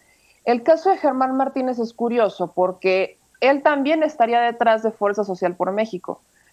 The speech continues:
este partido político en el que está Pedro Aces, ¿no? Es importante rescatarlo, este partido al que le dan registro, el tribunal le da el registro, no se lo da al ine, se lo da el tribunal, el ine obliga a la ine a darle el registro,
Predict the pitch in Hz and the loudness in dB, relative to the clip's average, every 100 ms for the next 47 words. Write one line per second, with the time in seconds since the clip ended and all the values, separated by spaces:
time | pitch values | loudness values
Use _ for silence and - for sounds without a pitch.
0 | - 226 226 277 240 226 240 233 233 226 | -2 0 2 2 2 2 -2 0 -2 -2
1 | 220 - 226 233 202 180 180 180 180 165 | -6 -10 -6 -2 -2 -4 -4 -4 -2 -2
2 | 156 165 147 - - _ _ _ _ 185 | 0 0 -2 -6 -20 _ _ _ _ -2
3 | 208 - - 254 285 302 277 240 233 226 | -2 -2 -2 0 2 0 0 0 0 0
4 | 247 226 - 196 196 175 143 175 - 226 | 0 -2 0 2 2 2 0 -2 -2 0
5 | 208 220 220 220 202 190 196 247 392 311 | 0 2 2 2 0 0 2 2 0 -2
6 | 262 233 233 277 - 190 185 202 196 220 | -4 -4 -4 -6 -4 -6 -2 0 0 2
7 | 320 453 247 220 233 233 - - 214 214 | 2 2 0 0 0 -2 -6 -8 -2 0
8 | 302 226 185 208 208 233 214 170 220 226 | 2 2 0 0 -2 -2 -2 0 0 0
9 | 320 226 185 185 - _ _ - 180 214 | 0 2 2 0 -2 _ _ -2 0 2
10 | 277 277 214 262 339 285 240 247 247 226 | 2 4 2 2 2 2 0 0 2 2
11 | 226 220 196 170 165 196 | 2 -2 -4 -8 -6 -6